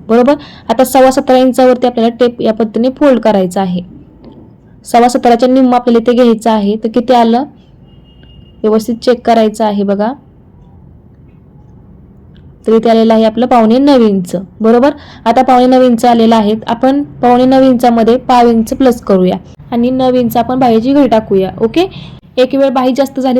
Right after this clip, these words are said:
तरी सुद्धा चालते, फक्त आपल्याला बाही कमी पडू नये याची पूर्ण काळजी घ्यायची आहे. त्यामुळे इथे मी बाहीची घडी नऊ इंचावरती टाकणार आहे. ओके,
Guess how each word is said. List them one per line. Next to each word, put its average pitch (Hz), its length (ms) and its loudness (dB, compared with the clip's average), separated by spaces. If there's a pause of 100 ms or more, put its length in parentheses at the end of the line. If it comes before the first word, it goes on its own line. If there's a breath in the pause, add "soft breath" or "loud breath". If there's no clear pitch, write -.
तरी 247 160 0
सुद्धा 247 180 -4
चालते, 233 400 0 (120)
फक्त - 280 -8
आपल्याला 247 280 0
बाही 240 220 0
कमी 254 240 0
पडू 254 180 0
नये 233 200 0
याची 233 240 -2
पूर्ण 254 260 -2
काळजी 233 340 0
घ्यायची 240 300 0
आहे. 226 260 0 (240 loud breath)
त्यामुळे 247 320 0
इथे 247 140 -2
मी 240 100 -2
बाहीची 240 380 0
घडी 233 300 0 (160)
नऊ 240 220 2
इंचावरती 220 420 0
टाकणार 214 340 -4
आहे. 196 180 -6
ओके, 226 240 -2